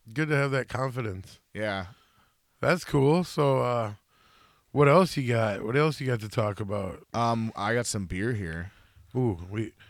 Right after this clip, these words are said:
Speaker 2: Should we try
Speaker 1: we
Speaker 2: it?
Speaker 1: sorta like beer. What kind of beer do you have?
Speaker 2: Um, I picked it up from my local, uh,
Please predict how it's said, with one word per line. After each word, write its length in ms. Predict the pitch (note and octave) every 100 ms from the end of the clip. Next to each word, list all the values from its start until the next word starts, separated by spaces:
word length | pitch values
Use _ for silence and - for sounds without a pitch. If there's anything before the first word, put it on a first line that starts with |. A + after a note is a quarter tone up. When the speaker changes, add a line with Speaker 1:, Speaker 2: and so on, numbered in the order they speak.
| - - - - -
Speaker 2:
Should 160 | - A#2+
we 80 | G#2+
try 240 | F2+ F2
Speaker 1:
we 40 | A2+
Speaker 2:
it? 60 |
Speaker 1:
sorta 240 | A#2 A2+ A#2
like 180 | F#2+ F#2
beer. 160 | F#2+ G#2+
What 100 | G#2+
kind 140 | C3
of 60 | A#2+
beer 140 | C#3
do 60 | C3+
you 60 | A2+
have? 340 | G#2+ G2 -
Speaker 2:
Um, 540 | B2 B2+ C3 C3 B2+ A2+ - _ _ _ _ -
I 100 | A#2+
picked 320 | - D3+ -
it 100 | C3+
up 200 | C3 C#3 -
from 320 | - C3 A#2+
my 140 | A2+
local, 540 | A2+ A2+ A2+ B2+ A#2+ A#2
uh, 500 | G#2+ G#2 G2 F#2+